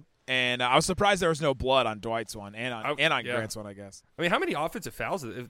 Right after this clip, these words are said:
Speaker 2: Mavs drew a lot of offensive fouls. I don't know how many, but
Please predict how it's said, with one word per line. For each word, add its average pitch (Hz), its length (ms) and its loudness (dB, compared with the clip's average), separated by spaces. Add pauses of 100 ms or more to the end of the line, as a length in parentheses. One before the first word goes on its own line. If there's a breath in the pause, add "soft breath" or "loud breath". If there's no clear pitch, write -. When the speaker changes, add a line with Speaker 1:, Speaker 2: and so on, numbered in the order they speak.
Speaker 2:
Mavs 165 280 -2
drew 127 160 -2
a - 40 0
lot 120 160 -2
of 110 80 -6
offensive 113 360 -8
fouls. 101 260 -6
I 131 60 -2
don't 143 80 0
know 120 80 -2
how 120 160 -2
many, 107 280 -8
but 101 200 -10